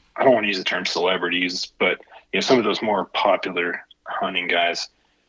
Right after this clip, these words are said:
uh, gotten a lot of information from them. And, you know, not every podcast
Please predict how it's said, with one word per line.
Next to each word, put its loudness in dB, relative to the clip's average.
uh, -12
gotten 0
a 0
lot 0
of -6
information -4
from -8
them. -4
And, -12
you -2
know, 4
not 8
every 6
podcast 0